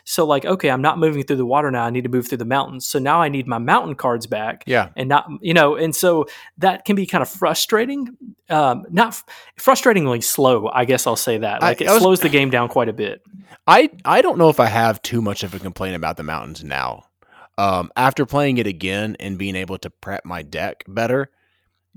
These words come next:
Speaker 2: it wasn't as big of a deal.
Speaker 1: Yeah.
Speaker 2: So I will say, I, I, so, yeah, I, I, I thought that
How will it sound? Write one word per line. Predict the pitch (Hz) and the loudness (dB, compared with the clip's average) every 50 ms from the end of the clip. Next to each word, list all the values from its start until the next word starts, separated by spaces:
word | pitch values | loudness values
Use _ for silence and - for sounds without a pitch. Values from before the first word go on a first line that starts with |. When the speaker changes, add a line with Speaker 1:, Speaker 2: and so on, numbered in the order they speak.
| 92 | -10
Speaker 2:
it | 110 104 85 | -8 -8 -6
wasn't | 98 104 101 90 98 95 92 | -4 -4 -4 -4 -6 -10 -10
as | 90 - | -10 -12
big | 87 80 69 | -12 -12 -12
of | 71 65 | -14 -16
a | 62 | -16
deal. | 65 65 58 52 52 - _ _ _ _ _ _ _ _ _ _ _ _ _ | -14 -14 -12 -14 -14 -18 _ _ _ _ _ _ _ _ _ _ _ _ _
Speaker 1:
Yeah. | 185 123 113 107 - _ _ | -8 -8 -8 -8 -10 _ _
Speaker 2:
So | - 107 - - | -8 -6 0 4
I | - 151 | 6 8
will | 175 202 185 | 8 8 8
say, | - - 135 - | 6 2 0 0
I, | - 123 - | 0 -2 -2
I, | - 131 | -2 -4
so, | - - - 147 139 135 127 117 107 - _ _ _ _ _ _ _ _ _ _ | -4 0 2 4 4 4 4 2 0 -6 _ _ _ _ _ _ _ _ _ _
yeah, | - 127 123 92 69 - - _ _ _ _ _ _ - | -8 -4 -4 -4 -4 -6 -10 _ _ _ _ _ _ -4
I, | 120 123 - | -4 -2 -2
I, | - 135 135 139 - 147 151 | 2 2 2 4 4 4 2
I | |
thought | 143 - 170 156 156 - | 4 6 8 6 8 6
that | - 127 120 - - | 4 2 2 0 -4